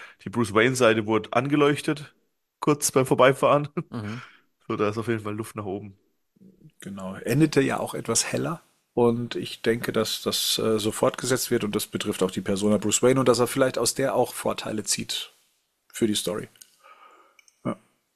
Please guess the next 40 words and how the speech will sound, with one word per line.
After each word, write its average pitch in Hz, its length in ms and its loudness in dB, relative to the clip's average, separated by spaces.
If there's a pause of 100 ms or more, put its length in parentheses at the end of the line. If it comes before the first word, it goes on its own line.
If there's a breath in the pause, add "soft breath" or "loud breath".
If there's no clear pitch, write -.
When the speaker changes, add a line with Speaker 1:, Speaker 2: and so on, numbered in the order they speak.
(340)
Speaker 2:
Und 131 600 0
Frage 110 380 -4
zwei, 123 580 -2
mit 127 180 -8
Something 143 460 -2
in 117 100 -2
the 110 60 2
Way 123 360 0
von 110 220 -4
Nirvana, 107 560 0
großartiger 98 480 -10
Song, 131 400 -10
wurde 120 160 2
in - 100 0
The 120 60 -2
Batman 131 340 0
ein 113 120 -2
bekannter 131 420 -2
Song 127 340 -2
prominent 117 480 -2
platziert. - 640 -4 (140)
Glaubt - 440 -2
ihr, 107 200 -4
dass - 160 -6
der 107 140 -2
Song 131 220 0
im 113 100 -2
Sequel 131 460 -2
erneut 104 480 -4
verwendet 156 460 -4
wird? 175 320 -4 (1000 loud breath)
Äh, 120 300 -2
oder 131 300 -2
eventuell 143 500 -2
ein 120 120 -2
anderer 147 360 0
Song 113 260 -2
stattdessen 135 460 -6
gespielt 110 420 -6
wird? - 240 -8